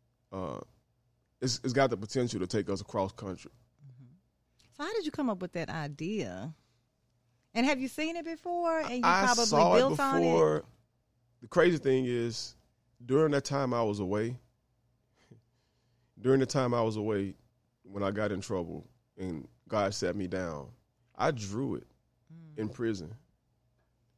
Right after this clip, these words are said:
Speaker 1: No lie. I drew th-, I drew my plan in prison. And then when I came home, I was telling my dad, I was like, "Hey, this is what I wanna do.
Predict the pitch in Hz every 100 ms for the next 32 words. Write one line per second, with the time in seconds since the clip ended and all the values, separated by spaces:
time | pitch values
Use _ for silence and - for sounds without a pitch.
0 | _ 110 110 95 82 - 101 107 113 135
1 | 127 - - 113 110 143 135 131 - 131
2 | 104 98 - 113 123 123 110 95 95 -
3 | _ _ _ _ _ _ _ _ _ _
4 | _ _ _ _ _ _ 107 113 104 92
5 | - _ _ _ 107 107 107 127 113 123
6 | 120 101 - 127 104 98 98 110 95 92
7 | 92 104 85 - _ _ _ _ _ _
8 | 123 127 113 107 104 87 104 104 101